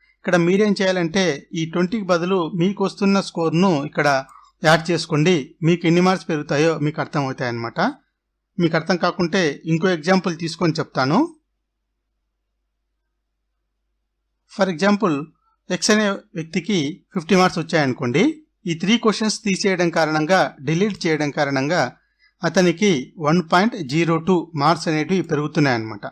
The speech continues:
So ఒకవేళ కట్ ఆఫ్ అనేది, హ్మ్, జనరల్గా చెప్తున్నాను, ఇది ఇక ఒరిజినల్ కట్ ఆఫ్ కాదు, మీకు అర్థం కావడానికి ఈ కట్ ఆఫ్ చెప్తున్నా. ఫిఫ్టీ వన్ ఉందనుకోండి కట్ ఆఫ్, ఇతనికి ఫిఫ్టీ వన్ పాయింట్ జీరో టూ స్కోర్ రావడం కారణంగా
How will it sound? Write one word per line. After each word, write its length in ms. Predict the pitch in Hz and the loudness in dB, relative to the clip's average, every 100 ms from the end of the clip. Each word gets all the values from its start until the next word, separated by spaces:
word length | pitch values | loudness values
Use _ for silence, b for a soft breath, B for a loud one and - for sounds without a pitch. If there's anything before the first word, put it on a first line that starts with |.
| - _ _ _ _ | -16 _ _ _ _
So 60 | - | 0
ఒకవేళ 460 | 240 185 - 175 190 | 2 0 0 -2 0
కట్ 280 | 190 160 | -4 -2
ఆఫ్ 200 | 185 175 | 0 0
అనేది, 560 | 180 165 160 190 151 - | 0 0 0 0 -2 -4
హ్మ్, 260 | 175 185 123 | -4 -4 -2
జనరల్గా 340 | 131 139 175 | -2 -2 -2
చెప్తున్నాను, 680 | 175 151 - 139 127 139 247 175 | -4 -4 -4 -2 -2 -2 -4 -6
ఇది 160 | 156 | -8
ఇక 140 | 151 151 | -8 -6
ఒరిజినల్ 360 | 131 143 175 165 | -6 -2 -4 -4
కట్ 140 | 135 | -6
ఆఫ్ 140 | 147 117 | -8 -4
కాదు, 180 | 131 120 | -6 -6
మీకు 220 | 127 - | -10 -12
అర్థం 180 | - 156 | -10 -6
కావడానికి 480 | 156 151 147 - 269 - _ _ | -4 -4 -4 -6 -6 -8 _ _
ఈ 40 | 175 | -10
కట్ 160 | 165 160 | -6 -4
ఆఫ్ 160 | 151 147 | -4 -4
చెప్తున్నా. 360 | 120 127 117 - _ _ | -8 -8 -8 -12 _ _
ఫిఫ్టీ 220 | - 165 208 | -8 0 4
వన్ 180 | 202 | 4
ఉందనుకోండి 880 | 208 185 175 165 175 165 180 139 - - | 4 4 2 2 0 0 0 -2 -6 -8
కట్ 200 | 160 175 | -4 -2
ఆఫ్, 400 | 160 180 151 135 - | 0 0 -2 -4 -8
ఇతనికి 380 | 180 190 214 175 139 | -4 -2 0 -2 -4
ఫిఫ్టీ 320 | - 160 196 | -12 -4 0
వన్ 220 | 175 202 196 | 4 2 2
పాయింట్ 240 | 196 240 | 0 -2
జీరో 340 | 233 143 170 170 | -4 -6 -2 -2
టూ 220 | 160 202 | 0 -2
స్కోర్ 360 | 196 - 185 170 | -2 -4 -2 0
రావడం 320 | 160 160 156 | 2 0 -2
కారణంగా 600 | 156 147 147 160 175 131 | -4 -2 -2 -2 -2 -4